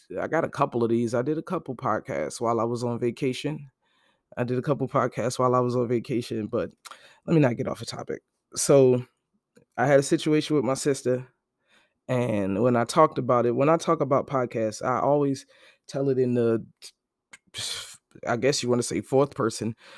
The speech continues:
because these stories that I'm telling, they all facts. Um, I'm telling them in fourth story because you don't even know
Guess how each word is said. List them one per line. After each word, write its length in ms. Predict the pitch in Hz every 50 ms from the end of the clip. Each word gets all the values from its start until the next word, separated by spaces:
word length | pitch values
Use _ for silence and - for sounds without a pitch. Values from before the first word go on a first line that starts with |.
| - -
because 520 | - - - 131 117 117 113 - - - - - _ _ _ _ _ _ _ _ _ _ _
these 300 | 123 127 143 185 214 214
stories 320 | - - 202 202 196 196 180
that 120 | 185 175
I'm 120 | 175 175 175
telling, 300 | - 190 170 170 165 170
they 100 | 165 156
all 220 | 147 160 160 156
facts. 580 | - - 139 120 113 - - - - - - - - _
Um, 560 | - 123 120 113 110 104 104 104 104 110 110 107 _ _ _ _ _ _ _ _ _ _ _ _ _ _ _ _ _ _ _ _ _ _ _ _ _ _ _ _ _ _ _ _ _ _
I'm 140 | - 143 139
telling 280 | 135 - 175 160 156 147
them 140 | 139 135 131
in 100 | 123 123
fourth 340 | - - 160 160 160 139
story 360 | - - - 147 139 135 131 120
because 600 | 107 120 - - 123 120 113 107 - - - _ _ _ _ _ _ _ _ _ _ _ _ _ _ _ _ _ _
you 140 | 147 147 165
don't 180 | 165 175 170 170
even 220 | 160 143 151 143
know 320 | 135 143 147 131 117 120